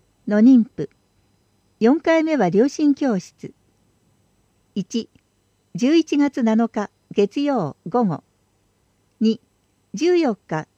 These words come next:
月曜午前。三、十四日月曜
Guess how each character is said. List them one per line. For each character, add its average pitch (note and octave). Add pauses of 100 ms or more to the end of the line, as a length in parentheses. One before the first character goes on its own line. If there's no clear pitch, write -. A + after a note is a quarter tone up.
月 G3
曜 A#3 (100)
午 A#3+
前。 C#3 (840)
三、 G#3+ (380)
十 E4
四 C#4+ (120)
日 D#3+ (100)
月 G3+
曜 A3+